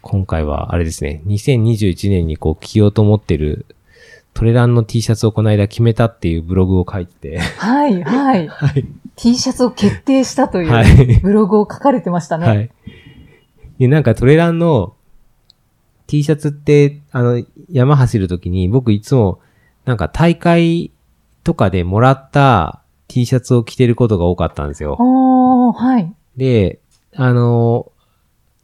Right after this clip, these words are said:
Speaker 1: まあ、な-、なんでかっていうと、ちょうどな-、なんだろうな、手-、手頃な丈夫さと、
Speaker 2: うん。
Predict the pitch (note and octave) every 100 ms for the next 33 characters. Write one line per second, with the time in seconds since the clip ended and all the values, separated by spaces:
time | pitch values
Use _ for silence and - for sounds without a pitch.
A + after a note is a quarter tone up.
0 | _ - A2 A2+ C#3+ C3+ C#3+ F#3+ D3+ B2
1 | G#2+ - F#2+ F2 - C3+ C3 C3 C3 B2+
2 | B2+ A#2+ F2 D2+ D2 D2 _ _ - B2+
3 | C3 - C#3+ B2 E3 F3 F3 D3+ C#3+ D3+
4 | D3+ D3 D3 D#3 C3+ G2 F2 G#3 G#3 G3+
5 | F#3+ F#3